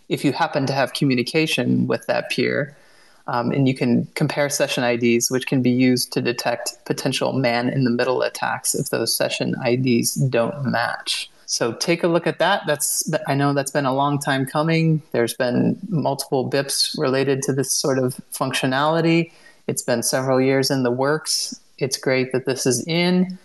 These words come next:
and folks should take a look at that. There will be, um, release candidates that include this feature that I would encourage everybody to take a look at,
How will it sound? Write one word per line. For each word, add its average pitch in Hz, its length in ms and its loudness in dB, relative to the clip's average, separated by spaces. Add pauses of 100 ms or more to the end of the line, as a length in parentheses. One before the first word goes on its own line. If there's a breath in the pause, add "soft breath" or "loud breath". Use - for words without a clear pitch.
(300 loud breath)
and 127 340 0
folks - 360 -2
should 127 200 -2
take 127 200 -2
a 135 40 2
look 127 140 -2
at 135 120 -2
that. 135 340 0
There 135 240 0
will 123 140 2
be, 127 560 2
um, 127 480 -2
release 135 420 0
candidates 127 640 -2
that 123 220 0
include 135 720 2
this 139 380 0
feature 139 600 0
that 127 380 -2
I 139 80 -2
would 135 140 2
encourage 131 400 0
everybody 131 580 0 (440 loud breath)
to - 240 2
take - 220 -4
a - 40 0
look 165 220 0
at, 170 260 0